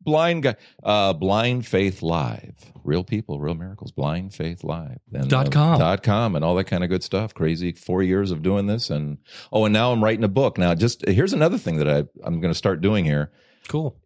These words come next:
Speaker 1: Because you have so much, and you could, you could do the same thing, but although the technology is changing, is after four years, there, we've gone into so many different areas that now I'm sending m-, the,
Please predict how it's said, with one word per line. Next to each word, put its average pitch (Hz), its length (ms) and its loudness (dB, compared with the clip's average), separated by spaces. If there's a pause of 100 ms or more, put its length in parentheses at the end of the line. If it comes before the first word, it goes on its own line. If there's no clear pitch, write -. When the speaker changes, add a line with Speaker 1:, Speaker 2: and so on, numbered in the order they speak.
(100)
Speaker 1:
Because 101 320 0
you 101 100 4
have 127 220 4
so 135 360 0
much, 131 280 2
and 101 140 6
you 165 120 4
could, - 200 -2
you 123 80 6
could 220 140 0
do 139 80 2
the 92 100 2
same 82 240 0
thing, 92 440 0
but 90 220 -2
although 90 320 2
the 80 140 2
technology 90 580 0
is 67 80 -4
changing, 71 540 -6 (220)
is 92 140 2
after 104 220 0
four 127 280 0
years, 107 380 2
there, 113 180 2
we've 110 240 2
gone 101 180 2
into 85 140 0
so 107 180 0
many 95 160 2
different 78 300 0
areas 78 500 0 (340)
that 85 120 0
now 98 240 2
I'm 87 120 2
sending 85 600 0 (320)
m-, 78 220 -2
the, 73 260 2